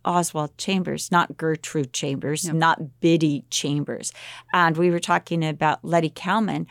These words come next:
Speaker 2: Mm-hmm.
Speaker 1: who also went by Missus Charles Cowman. I mean, both these women were willing to be in the shadow of their husbands.
Speaker 2: Yep.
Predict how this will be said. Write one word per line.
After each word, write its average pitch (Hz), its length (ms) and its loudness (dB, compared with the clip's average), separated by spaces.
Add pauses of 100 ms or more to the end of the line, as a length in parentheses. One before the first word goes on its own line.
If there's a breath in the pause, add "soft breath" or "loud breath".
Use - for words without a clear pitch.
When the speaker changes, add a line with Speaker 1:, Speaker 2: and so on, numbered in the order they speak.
(100)
Speaker 2:
Mm-hmm. 185 180 -10
Speaker 1:
who 214 160 6
also 202 440 4
went 165 260 2
by 165 160 4
Missus 170 500 0
Charles 196 480 2
Cowman. 151 400 -4 (100)
I 175 100 2
mean, 170 200 2
both 202 300 0
these 240 280 0
women 190 300 2
were 165 100 2
willing 180 380 0
to - 160 -4
be 165 520 -2 (560 loud breath)
in 277 200 6
the 277 80 6
shadow 233 400 2
of 170 80 -4
their 190 120 -2
husbands. - 640 -8
Speaker 2:
Yep. 202 140 -10